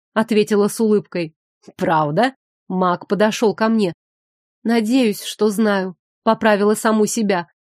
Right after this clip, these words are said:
"Я хотел поздравить вас с капитаном, одним из первых",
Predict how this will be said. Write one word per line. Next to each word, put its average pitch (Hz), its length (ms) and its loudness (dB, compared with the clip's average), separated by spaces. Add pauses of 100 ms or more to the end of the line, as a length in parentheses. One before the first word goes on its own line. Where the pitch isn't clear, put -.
(420)
"Я 170 260 -2
хотел 180 460 0
поздравить 180 800 0
вас 185 260 -2
с - 60 -12
капитаном, 190 840 0 (180)
одним 190 460 2
из - 160 -2
первых", 233 580 -2